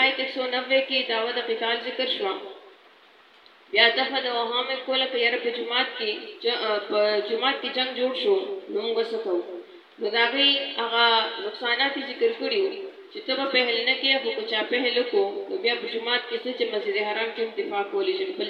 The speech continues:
جواب کولی شي. بل دفعه د وهم کولو که یاره چې ته په اشهر الحرم کې جنګ جوړ شي، نو بیا نو د هغې هم دغه جواب و چې ته به شروع نه کوې، خو که چا شروع کړه، نو ته به جواب ورکړې. بیا مسله د حج او د عمرې یې راوړله.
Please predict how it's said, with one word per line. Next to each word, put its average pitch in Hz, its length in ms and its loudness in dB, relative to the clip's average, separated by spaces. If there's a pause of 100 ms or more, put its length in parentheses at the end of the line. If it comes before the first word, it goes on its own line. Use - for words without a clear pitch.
جواب 190 240 0 (100)
کولی 180 280 0
شي. - 180 -6 (800)
بل 262 200 0
دفعه 277 240 0
د 247 160 0
وهم 262 380 2
کولو 262 240 2
که 254 120 2
یاره 240 200 6
چې 240 200 0
ته 240 60 -2
په 226 200 -2
اشهر 220 240 2
الحرم 220 460 2
کې 233 160 0
جنګ 220 220 0
جوړ 220 180 0
شي، 226 100 0
نو 208 100 -2
بیا 220 220 4 (520)
نو 202 60 -4
د 208 80 0
هغې 226 280 4
هم 269 120 -2 (100)
دغه 254 140 2
جواب 247 380 2
و 269 140 0
چې 247 160 -2
ته 254 60 4
به 247 120 4 (100)
شروع 220 340 2
نه 247 80 -2
کوې، 254 180 0
خو 220 80 -4
که 220 200 -4
چا 226 120 2
شروع 226 400 2
کړه، 240 100 -2
نو 226 160 -2
ته - 60 -2
به 208 100 -2
جواب 196 340 0
ورکړې. 180 380 2 (800)
بیا 269 240 6
مسله 269 460 2
د 269 120 4 (340)
حج 254 220 4 (120)
او 214 100 4
د 214 80 0
عمرې 226 360 0
یې 254 120 4
راوړله. 226 400 2